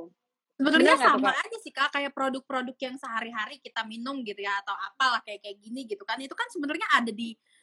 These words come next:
Speaker 1: ada di supermarket dengan, apa ya, supermarket apapun gitu kan. Tapi yang, yang, yang
Speaker 2: Mm-mm.
Speaker 1: ngedorong kita untuk specifically ke supermarket A atau supermarket B, itu kan berarti kita suka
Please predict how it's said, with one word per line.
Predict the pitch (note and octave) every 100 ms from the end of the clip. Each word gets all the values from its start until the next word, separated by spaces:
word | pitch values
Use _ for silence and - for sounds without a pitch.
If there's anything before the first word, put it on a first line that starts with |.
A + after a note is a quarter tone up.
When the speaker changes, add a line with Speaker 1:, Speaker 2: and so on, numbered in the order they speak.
| _
Speaker 1:
ada | - A#3
di | G#3+ A3
supermarket | B3 A3 A#3 A3+ A3+ - B3+
dengan, | - G#3+ A3+ A#3 A3+ A3+ _ _ _ - - - _ _
apa | C#4 D4+
ya, | B3+
supermarket | A#3+ C4+ C#4 C#4+ C#4 C#4 C4+
apapun | C4 B3+ D#4 - G4 D#4+
gitu | A#3+ G#3+
kan. | G#3+ A#3+
Tapi | C4+ C4 G#4+
yang, | A4+ F4 D4 C#4 C#4
yang, | B3+ C4 C4 - _ _ _ _
yang | C4 C4
Speaker 2:
Mm-mm. | C4 A3 G#3+ _ _
Speaker 1:
ngedorong | C4+ B3+ B3+ C#4 C#4+ C#4
kita | C#4+ B3+
untuk | B3+ C4 C4+ C4+
specifically | - C4+ B3+ C4+ C4 C4+ C4
ke | C4 B3 B3 A#3+ _
supermarket | _ B3 C4 C4 B3 B3+ C4
A | - G4+ C#4+
atau | C#4 C4
supermarket | C4 B3 B3+ B3 B3+ B3
B, | B3 F#4+ G4+
itu | C4+ F4+
kan | A4 A4 _ _ _ _ _ _ _ _ _ _
berarti | A3 B3+ A4+
kita | A4+ -
suka | A4+ G4+ -